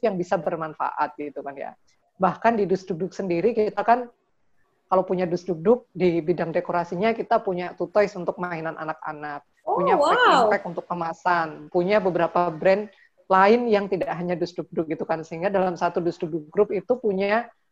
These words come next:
Speaker 1: banyak kebutuhan produk-produk yang kita menawarkan materialnya masih dengan material kardus itu sendiri. Dan itu semuanya adalah berdasarkan riset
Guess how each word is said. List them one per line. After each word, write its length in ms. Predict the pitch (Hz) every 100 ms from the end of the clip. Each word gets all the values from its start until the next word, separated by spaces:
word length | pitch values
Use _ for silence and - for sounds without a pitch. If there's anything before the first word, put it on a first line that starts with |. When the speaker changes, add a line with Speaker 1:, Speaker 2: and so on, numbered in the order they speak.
| _
Speaker 1:
banyak 720 | 175 165 165 175 214 214 - -
kebutuhan 640 | 170 175 _ 190 180 208
produk-produk 640 | 190 185 180 185 180 226
yang 160 | 226 214
kita 160 | 196 -
menawarkan 560 | 254 226 208 196 240 240
materialnya 480 | 214 196 202 214 277
masih 320 | 240 233 254
dengan 240 | 180 185
material 640 | 185 175 - 180 180 196 226 _
kardus 640 | 185 165 165 156 160 147
itu 160 | 160 156
sendiri. 560 | 170 156 143 143 - - - -
Dan 320 | - 180 175 175
itu 640 | 175 - 262 311 311 440
semuanya 640 | - 220 196 220 220 262
adalah 400 | 285 185 185 185
berdasarkan 720 | 240 196 175 180 180 175 - 226
riset 320 | 196 196